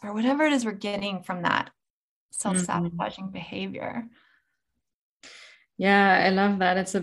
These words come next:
Speaker 2: it's a very powerful reframe. So, and it really takes us out of,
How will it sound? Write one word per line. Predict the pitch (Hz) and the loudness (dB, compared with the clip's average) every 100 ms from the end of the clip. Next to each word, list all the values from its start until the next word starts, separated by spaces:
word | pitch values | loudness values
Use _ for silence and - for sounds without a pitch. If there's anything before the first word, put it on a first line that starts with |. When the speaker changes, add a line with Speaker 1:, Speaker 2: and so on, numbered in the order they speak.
| 185 180 | -2 -4
Speaker 2:
it's | 170 | -4
a | 180 | -2
very | 190 190 | 0 0
powerful | 190 190 180 185 180 | -2 -4 -4 -4 -4
reframe. | 180 190 - 165 160 165 | -4 -4 -6 -8 -6 -6
So, | 165 175 170 170 - | -6 -4 -4 -2 -2
and | 175 | 0
it | 185 175 | 2 6
really | 208 269 | 8 8
takes | 269 214 214 208 | 8 4 4 2
us | 190 | -2
out | - - 175 | -2 0 2
of, | 180 | 0